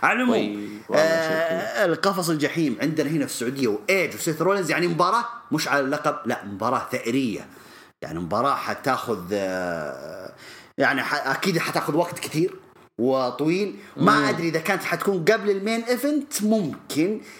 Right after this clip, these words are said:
Speaker 1: بس ما أدري. ما، ما أنا أقول لك في قمم، أنا خايف إنه يبيع، <laughs> يروح صوتنا وإحنا نصيح هنا وهنا وهنا،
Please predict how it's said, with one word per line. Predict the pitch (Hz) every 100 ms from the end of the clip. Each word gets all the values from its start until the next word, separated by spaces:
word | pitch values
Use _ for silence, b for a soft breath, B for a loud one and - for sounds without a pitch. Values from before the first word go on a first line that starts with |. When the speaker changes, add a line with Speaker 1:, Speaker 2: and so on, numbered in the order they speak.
| B
Speaker 1:
بس | 143 190 190 -
ما | 214
أدري. | 170 165 85 - _ _ b _ - -
ما، | 131 208 151 -
ما | 170 180 185
أنا | 247
أقول | 254 370
لك |
في | - 233 269
قمم، | - 294 202 - B -
أنا | 180
خايف | 202 262 202
إنه | 214 208
يبيع، | 170 156 185 226 175 -
<laughs> |
يروح | 196 170 214 208
صوتنا | - 240 233 320 262 - B -
وإحنا | 214 220
نصيح | 208 220 208 170 -
هنا | 190 175
وهنا | 160 165 165
وهنا، | 147 165 170